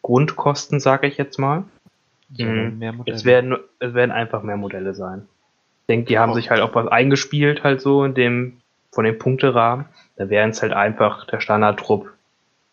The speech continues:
Speaker 1: sechs Modelle groß sein. Denkt man an. Hätte ich dann so geschätzt. Die haben dann kein, ne, jetzt, ich will jetzt nicht über Werte reden, aber ich denk, das ist halt realistisch.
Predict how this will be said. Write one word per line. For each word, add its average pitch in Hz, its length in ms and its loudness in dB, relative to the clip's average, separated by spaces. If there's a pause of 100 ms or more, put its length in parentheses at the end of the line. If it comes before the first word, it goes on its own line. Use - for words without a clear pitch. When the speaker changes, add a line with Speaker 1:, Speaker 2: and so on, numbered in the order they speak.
(220)
Speaker 1:
sechs - 340 -2
Modelle 101 360 0
groß 98 340 -4
sein. 92 340 0 (800)
Denkt 98 160 0
man 95 180 -4
an. - 260 -2 (1900)
Hätte 98 160 0
ich 95 80 -4
dann 95 180 2
so 92 100 -4
geschätzt. - 500 -4
Die 95 80 0
haben 98 140 2
dann 95 240 2
kein, 95 300 -2 (100)
ne, 113 300 4
jetzt, 107 200 -2
ich 110 180 -4
will 117 80 4
jetzt 113 140 0
nicht 117 60 -2
über 107 160 0
Werte 113 320 2
reden, 110 280 0
aber 98 180 2
ich 101 80 -6
denk, 101 160 -4
das 98 100 -4
ist 104 160 -8
halt 101 120 -2
realistisch. 98 680 0